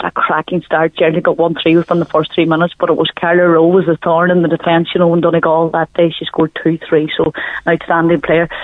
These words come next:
The Dubs, what do you say? I mean, they're a great, a great side, but Donegal have the capabilities of beating them, Brendan, at the weekend.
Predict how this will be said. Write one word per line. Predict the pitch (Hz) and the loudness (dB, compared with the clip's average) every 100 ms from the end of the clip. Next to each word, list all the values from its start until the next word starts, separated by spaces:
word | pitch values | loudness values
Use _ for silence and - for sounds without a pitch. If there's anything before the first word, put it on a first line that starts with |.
| - - - - | -12 -10 -4 0
The | |
Dubs, | 190 202 220 - | 2 4 2 2
what | 202 | 4
do | |
you | 208 202 | 4 4
say? | 208 226 262 - | 2 4 2 2
I | 202 196 196 | 0 2 2
mean, | 202 202 - 156 | 4 2 0 -2
they're | 185 180 | 0 2
a | |
great, | 180 185 226 - - - | 2 4 2 0 -6 0
a | 180 | 0
great | 175 196 214 - | 2 2 2 0
side, | 190 196 247 226 | 2 4 2 2
but | 202 - - - - | 0 -2 -18 -18 -4
Donegal | 170 175 165 175 | 0 2 2 2
have | 185 | 2
the | - | 0
capabilities | - 170 170 185 185 185 | -2 -2 0 0 0 -4
of | 185 | 0
beating | 196 - | 0 2
them, | 262 | 4
Brendan, | 262 254 233 214 | 4 4 4 2
at | - | 2
the | |
weekend. | 180 175 175 220 | 0 2 4 4